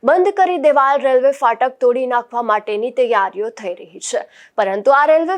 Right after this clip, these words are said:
ફાટક કાયમી ધોરણે નહીં, પરંતુ માત્ર એકત્રીસ પાંચ સુધી ખોલવામાં આવે તે પ્રકારનો જિલ્લા કલેક્ટરનો રેલવે તંત્રને સંબોધીને લખેલો પત્ર સોશિયલ મીડિયામાં વાયરલ થઈ રહ્યો છે.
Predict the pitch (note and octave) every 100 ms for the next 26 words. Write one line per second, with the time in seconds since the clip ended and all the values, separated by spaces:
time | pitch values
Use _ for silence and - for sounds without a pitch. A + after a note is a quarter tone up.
0 | F4+ D#4 C4+ E4 E4 D4+ D#4+ F4 B3+ C4
1 | B3 B3+ C4 A#3 G3 C#4 - A3+ F#3+ F3
2 | A#3+ D4 - _ A3+ G3 A3 C#4+ D#4+ D#4+
3 | E4+ E4+ G4 - E4+ E4 E4 D#4 B3+ D4
4 | - C4+ B3 A#3 B3 - A3+ F#3+ D4 -
5 | _ - D4 C#4 B3 A3+ F#3 G3+ C4+ D4
6 | D#4+ G4+ G4+ E4+ D4+ C#4+ G#3+ G3 C4 B3+
7 | B3 B3 B3 A3+ G3+ A3+ A#3+ C4 C#4 A#3+
8 | A#3+ B3 G3+ F3+ G#3 - - - C4+ D4+
9 | E4 F#4+ G#4 F#4 A3 A3+ D#4 - F4 E4+
10 | G4+ F#4 E4+ C#4+ C#4 C#4+ C#4+ B3 G3+ G#3+
11 | A#3+ A3 G3 F3 F#3 - - -